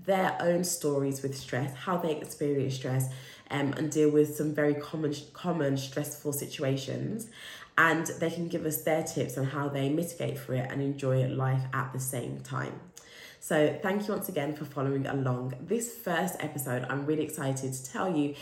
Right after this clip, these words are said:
is, um, I am joined by a guest. I'm joined by an amazing therapist and counsellor, um, trauma expert called Joanna Daniel. She's gonna be here for not just this episode, but our next episode as well. But in this first episode, we both share with you our stress story,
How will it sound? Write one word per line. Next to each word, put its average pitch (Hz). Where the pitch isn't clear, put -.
is, 151
um, 143
I 156
am 175
joined 143
by 135
a 135
guest. 131
I'm 160
joined 165
by 151
an 139
amazing 170
therapist 147
and 151
counsellor, 135
um, 135
trauma 170
expert -
called 139
Joanna 139
Daniel. 127
She's -
gonna 180
be 208
here 170
for 151
not 170
just 220
this 208
episode, 143
but -
our -
next 139
episode 139
as 147
well. 139
But 160
in 185
this 202
first 190
episode, 135
we 147
both 156
share 160
with 143
you 127
our 147
stress -
story, 127